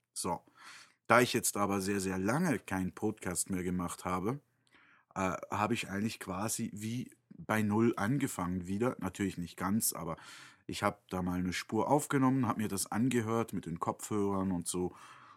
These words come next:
und musste dann sagen, „Nein, das kann's einfach nicht sein. Irgendwas stimmt da nicht. Das war doch letztes Mal besser.“ Ich hab also die gespeicherte, bearbeitbare letzte Folge, äh, wieder hervorgeholt, hab sie aufgemacht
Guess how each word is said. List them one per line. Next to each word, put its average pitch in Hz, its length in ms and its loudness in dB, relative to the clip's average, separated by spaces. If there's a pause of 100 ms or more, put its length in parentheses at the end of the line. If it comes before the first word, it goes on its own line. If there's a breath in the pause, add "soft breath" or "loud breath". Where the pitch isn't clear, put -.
(280 loud breath)
und 98 320 -2
musste 110 320 2
dann 98 180 0
sagen, 95 400 0
„Nein, 107 340 2
das - 380 -4
kann's 143 400 -2
einfach 104 400 -2
nicht 92 300 -6
sein. 139 320 0 (560)
Irgendwas 123 380 2
stimmt - 420 -6
da 95 120 0
nicht. 92 360 -6 (540 soft breath)
Das 92 140 -2
war 107 120 -4
doch 101 140 -4
letztes 107 360 0
Mal 95 220 0
besser.“ 127 340 -2 (400)
Ich 95 140 -6
hab 113 180 2
also 117 360 0 (340 loud breath)
die 120 80 -6
gespeicherte, 123 640 2
bearbeitbare 107 960 0
letzte 104 400 0
Folge, 107 460 0 (420 loud breath)
äh, 90 540 -2
wieder 95 420 0
hervorgeholt, 151 840 2
hab 101 200 -6
sie - 160 -10
aufgemacht 170 720 2